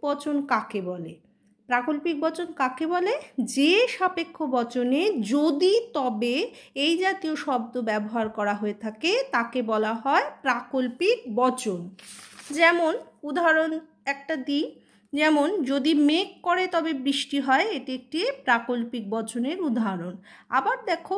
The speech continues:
বৈকল্পিক বচন, বৈকল্পিক বচনটি কি? হয় অথবা নয়, এই জাতীয় শব্দ যেই বচনে থাকে, সেই বচনকে বলা হয় বৈকল্পিক বচন। যেমন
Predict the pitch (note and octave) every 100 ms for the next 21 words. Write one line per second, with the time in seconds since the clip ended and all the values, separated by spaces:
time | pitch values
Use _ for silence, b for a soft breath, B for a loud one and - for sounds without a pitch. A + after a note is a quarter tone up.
0 | F#4 D4 F4+ F4+ G4+ F#4+ G4+ D4 - B3
1 | A#3+ A3 A3+ C4 C#4+ E4 D#4+ E4+ C#4 D#4
2 | D#4 F4 E4+ F4 D#4+ E4+ G#4 B4 B B
3 | B - C#4+ D4+ E4+ G#4 C5+ - C4+ C#4
4 | D4 D#4 C#4+ B3 B3+ C#4 C4 F3+ - -
5 | A#3+ C#4+ D4+ F#4+ F#4+ G4 F#4+ E4+ D4+ B3+
6 | D4+ B3 C#4+ A#3 A#3 A3+ A3+ A3 G#3+ G#3
7 | G3+ C#4+ G4 B4 - B3+ A3 A3 A3+ A3
8 | A3 G#3 G#3+ A3 A3+ D4 A4 D5 D4 B3+
9 | D4+ D4+ - D#4+ D#4+ - A4+ - F#3+ G#3
10 | - F#3+ F#3+ B B B A#3 D4 G4+ A4+